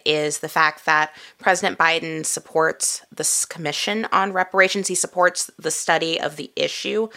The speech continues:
We haven't heard the White House to, to this date, as far as I have heard, say that they actually support reparations being allocated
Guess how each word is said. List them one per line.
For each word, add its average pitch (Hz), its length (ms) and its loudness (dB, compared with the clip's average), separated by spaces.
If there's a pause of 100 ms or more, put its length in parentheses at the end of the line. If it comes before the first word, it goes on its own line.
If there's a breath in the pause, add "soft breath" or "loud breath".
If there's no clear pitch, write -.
(360 loud breath)
We 196 100 -2
haven't 226 380 0
heard 214 180 -4
the 170 80 -6
White 165 220 0
House 156 420 2
to, 170 400 -8 (240)
to - 100 -8
this 165 280 -4
date, 160 240 4
as 160 160 -2
far 165 180 4
as 156 160 4
I 156 140 4
have 160 160 -2
heard, 151 440 -4
say 156 520 -2 (640 soft breath)
that - 200 2
they 165 260 2
actually 160 480 0
support - 640 0
reparations 151 840 -2
being 143 680 -4 (460)
allocated 220 640 2